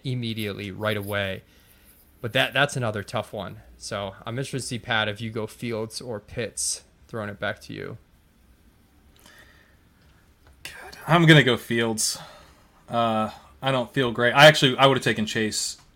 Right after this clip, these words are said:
Speaker 2: over Fields, but I'm Fields over Pitts. Um, and honestly, I might be, Pitts might, might not be my next guy after Fields.
Speaker 1: Oh, wow.
Speaker 2: Yeah,
Speaker 1: I'm,
Speaker 2: it's,
Speaker 1: I'm surprised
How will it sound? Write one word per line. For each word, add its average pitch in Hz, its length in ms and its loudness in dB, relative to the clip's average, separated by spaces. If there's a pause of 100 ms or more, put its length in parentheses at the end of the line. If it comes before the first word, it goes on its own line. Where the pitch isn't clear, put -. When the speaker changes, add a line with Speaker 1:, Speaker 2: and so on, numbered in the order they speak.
Speaker 2:
over 110 240 -4
Fields, 98 540 -8
but 110 180 -6
I'm 110 120 -2
Fields 101 440 -8
over 98 180 -10
Pitts. - 560 -10 (680)
Um, 98 460 -6 (960)
and - 100 -20 (120)
honestly, 107 420 -6
I - 40 -12
might 92 200 -14
be, 87 240 -18 (1000)
Pitts - 220 -10
might, 95 160 -8
might 98 320 -10
not 101 220 -8
be 95 100 -10
my 92 160 -12
next 92 240 -12
guy 92 200 -8
after 90 360 -10
Fields. 85 440 -14
Speaker 1:
Oh, 147 80 2
wow. 110 580 0 (240)
Speaker 2:
Yeah, 95 320 -8
Speaker 1:
I'm, 107 200 -8
Speaker 2:
it's, 113 140 -2
Speaker 1:
I'm 120 60 2
surprised 143 300 0